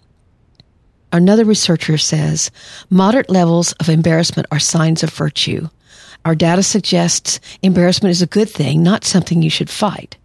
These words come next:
Not only are embarrassed people viewed as more trustworthy and therefore more likely to be better friends, they may make better romantic partners. Subjects who are easily embarrassed report higher levels of monogamy, according to the study.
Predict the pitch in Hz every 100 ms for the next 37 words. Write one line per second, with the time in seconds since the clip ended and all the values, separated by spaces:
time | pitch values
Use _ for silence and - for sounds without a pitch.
0 | _ _ _ _ _ _ _ _ _ 180
1 | 170 185 262 226 170 151 160 165 220 -
2 | - - 147 139 165 170 165 160 160 -
3 | - - 175 190 170 - 202 - 170 156
4 | 147 156 165 165 170 156 165 160 160 -
5 | 160 151 147 160 147 - 240 214 147 165
6 | - - - - - 175 175 240 330 196
7 | 175 - - 156 143 165 185 269 - -
8 | - - - - - _ - - - -
9 | - 196 175 185 - 160 - 214 226 214
10 | 190 175 170 170 - - _ - - 175
11 | 185 - - 180 175 180 170 160 165 160
12 | 151 151 147 160 185 147 - 143 - 147
13 | 147 170 - - 160 -